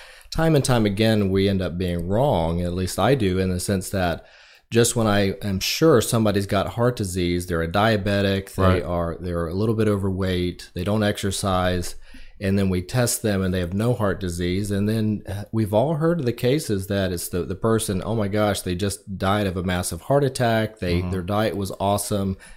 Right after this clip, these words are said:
Speaker 1: no family history, the cholesterol was amazing, and they died." And you're like, "Well, gosh, what could we have done to, to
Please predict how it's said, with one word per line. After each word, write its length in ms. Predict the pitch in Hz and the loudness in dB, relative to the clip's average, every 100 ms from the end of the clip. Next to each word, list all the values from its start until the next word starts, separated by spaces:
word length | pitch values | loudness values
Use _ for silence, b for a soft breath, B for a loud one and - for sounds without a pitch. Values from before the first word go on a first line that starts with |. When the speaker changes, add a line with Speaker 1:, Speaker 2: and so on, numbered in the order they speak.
| B | B
Speaker 1:
no 220 | 90 110 | 0 0
family 380 | 123 117 110 107 | 2 0 2 2
history, 460 | 95 101 - 104 95 | 0 -2 -2 0 0
the 120 | 87 | -2
cholesterol 600 | - 104 104 - 101 95 | -4 -2 -2 -2 0 0
was 200 | 90 87 | -2 -4
amazing, 760 | 90 101 113 110 110 107 104 b b b b b - | -2 0 0 0 0 0 -4 b b b b b -4
and 480 | 98 95 95 92 - | -2 0 0 -4 -4
they 240 | 98 92 | -2 -2
died." 520 | 87 92 76 50 - - - | 0 -2 -2 -6 -12 -20 -12
And 100 | 95 | -8
you're 120 | 92 | -4
like, 160 | 92 80 | -4 -4
"Well, 300 | 107 113 - - | -4 -4 -6 -12
gosh, 360 | 127 131 117 90 - | -4 0 0 0 -4
what 460 | 95 104 139 - - - - | 0 2 2 0 -14 -18 -18
could 340 | - - 123 | -8 0 0
we 220 | 107 120 117 | 2 2 2
have 260 | 104 90 | 0 -4
done 520 | 92 135 135 92 92 - b b b - | 0 2 2 0 -2 -6 b b b -6
to, 560 | 110 101 98 92 92 - - - | 0 2 2 0 -4 -10 -20 -14
to 260 | - 95 | -6 -4